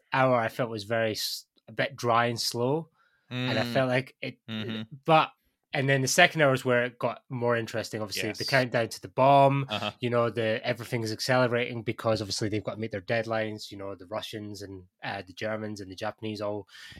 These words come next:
Speaker 1: getting involved and stuff. And there's like, okay, the stakes are starting to become a bit, and obviously they're racing, and then obviously the spectacle of the bomb. And then I think the third, they just kept going.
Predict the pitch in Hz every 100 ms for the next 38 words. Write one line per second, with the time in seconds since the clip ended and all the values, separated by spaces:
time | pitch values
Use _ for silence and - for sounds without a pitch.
0 | - 123 113 107 98 113 113 113 117 113
1 | 113 107 - 107 101 101 - - 113 98
2 | 90 _ _ 113 - 135 135 - 113 123
3 | 113 - - 113 107 - 107 104 - 101
4 | 101 107 110 - 107 101 98 98 - -
5 | 101 - - 123 - - 95 90 - -
6 | 127 135 131 135 - - - - - -
7 | 123 131 127 160 147 135 - 147 123 107
8 | 123 117 131 - - - 135 - - -
9 | - 135 127 135